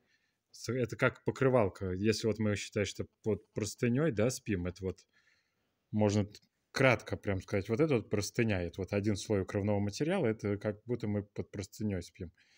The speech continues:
или в ветровке входим. А с наполнителем, с, да, наполнитель и второй слой снизу, это уже как куртка, как пуховик, как одеяло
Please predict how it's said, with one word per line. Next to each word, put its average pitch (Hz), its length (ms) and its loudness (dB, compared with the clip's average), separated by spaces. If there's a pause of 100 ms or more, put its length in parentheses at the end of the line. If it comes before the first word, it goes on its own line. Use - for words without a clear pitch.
(320)
или 104 140 0
в 98 60 -2
ветровке 104 520 -2
входим. 82 440 -8 (560)
А 104 560 0 (220)
с - 160 -10
наполнителем, 117 1040 0 (100)
с, - 140 -20
да, 92 360 -4
наполнитель 117 760 -2 (100)
и 110 80 -10
второй 107 380 0
слой 98 260 -4
снизу, 87 420 -6 (420)
это 156 220 2
уже 131 400 4 (460)
как 123 320 0 (300)
куртка, 165 480 2
как - 240 -4
пуховик, 123 640 0
как 110 220 0
одеяло 107 840 2